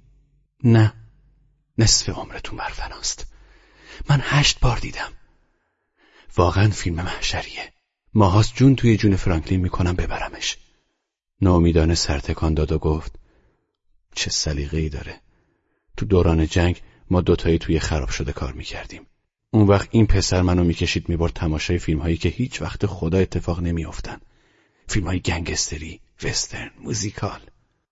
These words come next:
جینی پرسید: «شما هم تو کارخونه هواپیماسازی کار می‌کردین؟» «آره دیگه. چندین سال آزگار.»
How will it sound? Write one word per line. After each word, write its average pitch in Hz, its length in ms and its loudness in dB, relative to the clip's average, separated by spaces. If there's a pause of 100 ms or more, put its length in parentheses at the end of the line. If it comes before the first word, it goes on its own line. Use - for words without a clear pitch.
(200)
جینی 82 240 2
پرسید: 82 540 -4 (840)
«شما 90 280 4
هم 113 60 4
تو - 120 -2
کارخونه 92 480 0
هواپیماسازی 87 840 0
کار 82 200 -2
می‌کردین؟» 82 640 -2 (760)
«آره 139 260 4
دیگه. 73 320 -6 (1160)
چندین 90 360 2
سال 80 260 0
آزگار.» - 600 -8